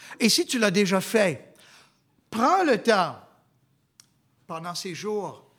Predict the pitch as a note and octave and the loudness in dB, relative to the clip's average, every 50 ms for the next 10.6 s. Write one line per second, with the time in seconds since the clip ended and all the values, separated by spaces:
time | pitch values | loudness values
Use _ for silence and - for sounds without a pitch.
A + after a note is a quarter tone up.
0 | _ _ _ _ _ _ _ _ _ _ G#3 G#3 G3 F#3+ F3 - - - - _ | _ _ _ _ _ _ _ _ _ _ 2 4 4 4 2 -2 -4 -16 -20 _
1 | _ _ _ _ _ _ _ _ _ _ _ _ _ - - - - A3 F#3+ F#3 | _ _ _ _ _ _ _ _ _ _ _ _ _ -20 -20 2 4 4 4 4
2 | D#3 D#3+ - - E3+ F3 E3 D3+ G3 G3+ F#3 A3+ A3+ A3+ G#3+ F#3+ G3 A3+ B3+ C4 | 2 0 -4 2 4 4 4 4 2 4 4 4 4 4 2 2 4 2 2 2
3 | A3+ G3 D#3+ F3 F3 - G3+ F#3 F3+ F3 E3 D3+ C#3 E3 E3+ E3 D#3 - F3+ F3 | 2 4 4 2 4 4 4 4 4 4 2 2 -2 0 0 0 0 2 0 0
4 | F3+ E3 - - - D#3+ C#3 C#3+ C#3 - - C#3+ C#3+ D3 D3 C#3+ B2+ A2 - - | 0 -2 -4 -4 -4 -4 -4 -4 -4 -4 -6 -2 -2 -2 -2 -2 -6 -8 -12 -16
5 | - - - - - - - F#3 E3+ - G3+ C3+ - - - - - - D3 F#3 | -18 -20 -20 -20 -10 -4 -2 -2 0 0 0 -2 -2 -8 -18 -18 -8 0 2 2
6 | F#3+ F3 F#3+ G3 F#3+ E3+ F3+ F3+ F3 D3+ - - F#3 F3+ D#3+ - E3+ D3+ C#3+ E3 | 4 4 4 2 2 2 0 0 0 -2 -2 -2 -2 -2 0 0 -2 0 0 -2
7 | E3 D#3+ D#3 - - - _ _ _ _ _ _ _ _ - _ - - - _ | -2 -2 -6 -10 -20 -20 _ _ _ _ _ _ _ _ -20 _ -20 -20 -20 _
8 | _ _ _ _ _ _ _ _ _ _ _ _ _ _ _ _ _ _ _ _ | _ _ _ _ _ _ _ _ _ _ _ _ _ _ _ _ _ _ _ _
9 | - - - _ _ - E3+ F3+ F3+ F3+ F#3 F#3+ G3+ G3+ F#3 F3+ E3+ E3 D#3+ F3 | -20 -20 -20 _ _ 0 2 4 4 4 4 2 2 2 0 2 0 2 2 0
10 | F3+ F3+ F#3 F#3 F#3+ G3+ G3+ F#3+ E3+ D#3 - _ | 0 0 0 0 0 0 0 0 -4 -8 -12 _